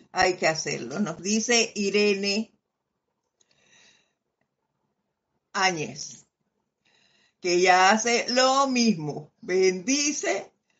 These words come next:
para tomarse sus medicamentos. Así es, yo lo hago siempre.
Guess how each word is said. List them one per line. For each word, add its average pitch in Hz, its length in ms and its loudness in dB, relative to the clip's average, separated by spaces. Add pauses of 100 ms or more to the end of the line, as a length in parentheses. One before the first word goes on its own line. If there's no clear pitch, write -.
(800)
para 151 300 0
tomarse 151 520 -4
sus 175 260 -8
medicamentos. 139 760 -4
Así 190 600 0
es, - 500 -2 (720)
yo 156 140 0
lo 165 140 6
hago 160 460 4
siempre. - 720 -12